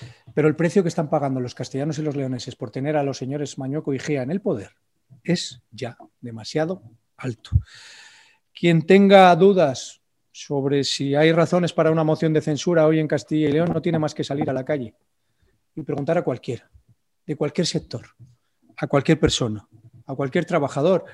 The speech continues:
a cualquier autónomo, a cualquier hostelero, a cualquier empresario. No somos nosotros quienes tenemos prisa.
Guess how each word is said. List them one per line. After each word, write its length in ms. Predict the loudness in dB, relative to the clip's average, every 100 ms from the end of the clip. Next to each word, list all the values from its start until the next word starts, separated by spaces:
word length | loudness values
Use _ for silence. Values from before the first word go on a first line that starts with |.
| -14
a 80 | -10
cualquier 300 | -8 -2 0
autónomo, 460 | 0 -4 -8 -10 -18 _ _
a 60 | -8
cualquier 320 | -8 2 2
hostelero, 420 | 2 -2 -2 -2
a 60 | -2
cualquier 500 | -4 0 0 0 -16 _ _
empresario. 540 | -8 -8 -10 -10 -12 _ _ _ -20 -20 _ _
No 100 | -4
somos 240 | -2 -2
nosotros 400 | -4 -8 -10 -12
quienes 360 | -12 -12 -12 -12
tenemos 340 | -12 -10 -10
prisa. 360 | -12 -14 -14